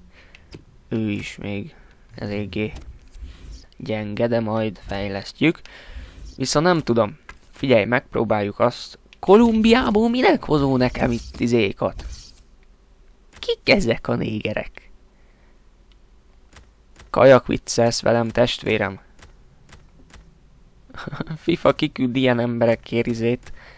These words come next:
Magyarországra, Kolumbiából, hagyjuk már. Nem füvet termeszteni kell jönni. Na, egy edzést nem tudunk benyomni, mert meccsnap van. Az Ascolit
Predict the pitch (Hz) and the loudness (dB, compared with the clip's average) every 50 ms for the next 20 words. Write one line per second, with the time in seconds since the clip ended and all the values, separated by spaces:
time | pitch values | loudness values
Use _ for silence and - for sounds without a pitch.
0 | - - - - 135 143 156 151 139 127 123 120 117 - - - - 113 113 113 | -20 -20 -10 0 4 4 6 6 6 6 6 4 2 0 -2 -2 0 0 0 0
1 | 120 117 - - 131 123 113 110 104 101 107 104 101 98 98 95 90 101 101 101 | -2 -2 0 0 0 0 0 -2 -4 -4 -4 -2 0 0 0 -2 -2 -2 -2 -2
2 | 110 120 123 120 110 - 107 - - 98 95 95 - - - - - - - - | 0 0 -2 -2 -2 -4 -6 -6 -6 -8 -6 -6 -8 -10 -14 -18 -18 -18 -16 -18
3 | - - - - - - - - 127 139 135 131 - - 113 117 113 - - - | -18 -18 -16 -16 -16 -14 -8 -4 -2 -2 -2 -2 -2 0 0 0 0 0 -2 -4
4 | - 117 113 110 110 - - - 113 113 107 - 110 104 110 113 113 110 110 113 | -4 -2 -2 -4 -6 -6 -6 -6 -4 -4 -4 -4 -2 -2 0 0 0 -2 -2 -4
5 | 113 117 - - - - - - - - - - - - - - - - - - | -6 -6 -8 -14 -20 -20 -20 -20 -20 -20 -20 -20 -20 -20 -20 -20 -20 -18 -18 -16
6 | - - - - - - - - 123 143 151 131 107 - - - - - - - | -18 -18 -20 -20 -20 -18 -10 -2 2 4 6 6 4 2 -4 -16 -20 -18 -18 -18
7 | - - - - - - - - - - - - - - - - 123 117 127 143 | -18 -18 -20 -20 -20 -20 -20 -20 -20 -20 -20 -20 -20 -20 -10 -8 -2 4 6 6
8 | 143 127 113 120 113 113 - - - - - _ _ - - - - - 113 113 | 6 6 2 0 0 -2 -2 -4 -10 -12 -20 _ _ -20 -20 -20 -12 -6 -4 -4
9 | 110 104 104 - - - 110 113 110 110 113 113 117 120 120 117 113 101 101 104 | -4 -4 -6 -8 -6 -4 -4 -2 -2 -2 -2 0 0 -2 -2 -2 -2 -4 -4 -4
10 | 107 104 - - - 117 113 - - - 139 165 180 - - - - - - - | -6 -6 -8 -6 -4 -4 -4 -2 0 2 2 2 0 -2 -10 -20 -20 -20 -20 -20
11 | - _ - - - - - 123 131 156 180 185 - - - - 127 127 143 175 | -20 _ -20 -20 -14 -8 -2 4 4 4 4 4 -2 -4 0 4 4 4 4 2
12 | - - | 0 -4